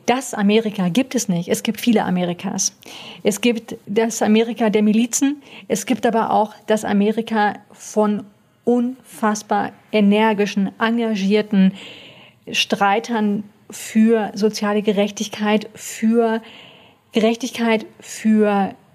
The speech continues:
Schwarze hier in Amerika. Ich habe hier in, in Miami zuletzt eine, eine Gruppe,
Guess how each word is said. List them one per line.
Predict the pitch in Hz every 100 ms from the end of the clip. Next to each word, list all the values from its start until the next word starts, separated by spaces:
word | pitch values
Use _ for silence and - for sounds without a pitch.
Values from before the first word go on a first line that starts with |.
| _ _ _ _
Schwarze | - - 202 240 - 247 247
hier | 240 233 226
in | 214
Amerika. | 214 220 226 214
Ich | 240
habe | 233
hier | 240
in, | 214 208 -
in | 208 196
Miami | 190 196 226 247 214
zuletzt | - - 202 214 - -
eine, | 202 196 185 - -
eine | 226 190
Gruppe, | 180 233 254 208